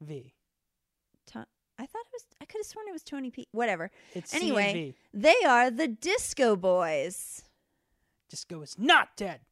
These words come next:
Speaker 1: Disco is alive. You will dance again.
Speaker 2: You will dance again.
Speaker 1: I just love, I love when, when she goes, "Your baby bowler." <laughs>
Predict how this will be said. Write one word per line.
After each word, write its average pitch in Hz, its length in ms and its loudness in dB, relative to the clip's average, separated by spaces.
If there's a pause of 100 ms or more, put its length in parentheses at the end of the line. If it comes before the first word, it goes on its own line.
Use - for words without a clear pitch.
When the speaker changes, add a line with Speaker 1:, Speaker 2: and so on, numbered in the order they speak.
(100)
Speaker 1:
Disco 220 320 -2
is 160 120 -10
alive. 208 560 -4 (300)
You 156 180 -12
will 170 300 -10
dance 156 300 -6
again. 143 380 -16 (640)
Speaker 2:
You 190 140 -18
will 180 240 -12
dance 175 300 -18
again. 180 400 -20 (160)
Speaker 1:
I 185 100 -2
just 220 240 0
love, 240 320 4
I 202 120 2
love 202 320 0
when, 202 520 -8
when 175 240 -8
she 165 200 -10
goes, 151 380 -8 (420)
"Your 175 380 -2 (100)
baby 170 340 0
bowler." 196 800 4 (640)
<laughs> - 160 -12